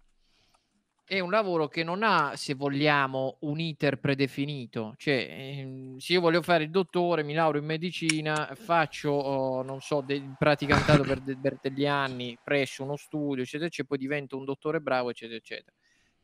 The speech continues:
Chi vuol fare il procuratore ha, hanno degli iter diversi. Nel tuo caso, quando è stato il momento che hai scelto di fare il procuratore?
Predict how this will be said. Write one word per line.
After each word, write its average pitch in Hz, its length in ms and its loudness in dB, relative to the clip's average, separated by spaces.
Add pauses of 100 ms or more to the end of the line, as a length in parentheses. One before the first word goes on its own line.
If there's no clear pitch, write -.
Chi 294 160 2
vuol 233 180 10
fare 233 220 6
il 185 80 4
procuratore 208 880 6 (360)
ha, 196 120 0 (360)
hanno 190 340 2
degli 196 240 2
iter 165 300 4
diversi. 143 680 0 (840)
Nel 220 260 2
tuo 302 180 2
caso, 175 380 6
quando 233 260 2
è 233 60 0
stato 170 340 4
il 151 80 -2
momento 160 600 -2
che 147 100 -6
hai 143 60 -2
scelto 147 360 -4
di 135 120 -6
fare 143 160 0
il 135 80 -4
procuratore? 117 680 -6